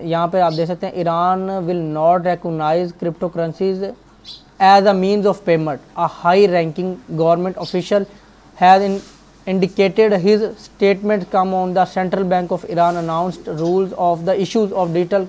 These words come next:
coins in the country।" थोड़े से उनके, अ, digital, अ, जो है वो, अ, मसाइल हैं जिन्हें वो अपना जो है वो कंप्लीट करने की कोशिश कर रहे हैं और वो कंप्लीट करेंगे भी। Complete करने के बाद जो है वो इससे ज़्यादा फ़ायदा उठ-, जो है वो हासिल करेंगे।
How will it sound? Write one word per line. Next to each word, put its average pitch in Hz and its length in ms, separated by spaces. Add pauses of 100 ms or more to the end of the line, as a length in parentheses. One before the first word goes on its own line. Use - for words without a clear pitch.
(140)
coins 180 280
in 175 220
the 180 140 (200)
country।" 170 300 (520)
थोड़े 233 160
से 254 140
उनके, 247 340
अ, 196 220
digital, 208 460
अ, - 20 (480)
जो 175 140
है 175 80
वो, 185 300
अ, 156 380 (800)
मसाइल 196 440
हैं 202 280 (320)
जिन्हें 202 200
वो 214 100
अपना 202 360
जो 190 140
है 185 100
वो 185 80
कंप्लीट 185 380
करने 190 260
की 185 100
कोशिश 185 300
कर 185 220
रहे 185 120
हैं 185 60
और 190 180
वो 190 100
कंप्लीट 180 480
करेंगे 202 340
भी। 127 140 (460)
Complete 208 360
करने 226 240
के 208 120
बाद 190 320
जो 190 120
है 185 100
वो 185 180
इससे 185 240
ज़्यादा 165 240
फ़ायदा 160 320
उठ-, 156 180 (440)
जो 160 60
है 160 40
वो 156 100
हासिल 151 320
करेंगे। 135 320